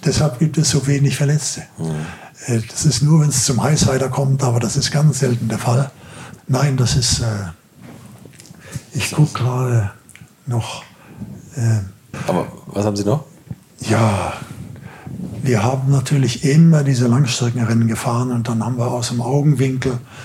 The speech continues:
Speaker 1: geguckt, was es noch so gab. Und da gab es die East African Safari Rally. Das sah interessant aus.
Speaker 2: Ja.
Speaker 1: Und wir haben mit dem Bot immer so, haben gesagt, „Mensch,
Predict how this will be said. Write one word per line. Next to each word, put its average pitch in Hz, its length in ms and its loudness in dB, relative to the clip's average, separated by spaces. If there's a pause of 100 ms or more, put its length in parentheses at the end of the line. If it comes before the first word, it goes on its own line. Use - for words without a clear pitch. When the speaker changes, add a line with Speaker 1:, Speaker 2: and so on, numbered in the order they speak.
(160)
Speaker 1:
geguckt, - 480 -2
was 117 160 0
es 107 140 -4
noch 123 120 -2
so 131 160 -2
gab. 123 260 -2 (460)
Und 117 160 -2
da 113 80 0
gab 120 280 0
es - 180 -2
die 127 220 -2
East 123 240 0
African 127 440 0
Safari 113 500 -2
Rally. 87 260 -6 (1500)
Das - 220 0
sah 123 160 2
interessant 117 560 0
aus. 95 320 -2 (160)
Speaker 2:
Ja. 82 180 -4 (160)
Speaker 1:
Und 117 220 -2
wir 117 100 4
haben 135 140 2
mit 127 120 2
dem 120 140 4
Bot 131 240 0
immer 120 260 2
so, 110 80 -2
haben 107 440 -4
gesagt, 101 260 -10
„Mensch, - 380 -10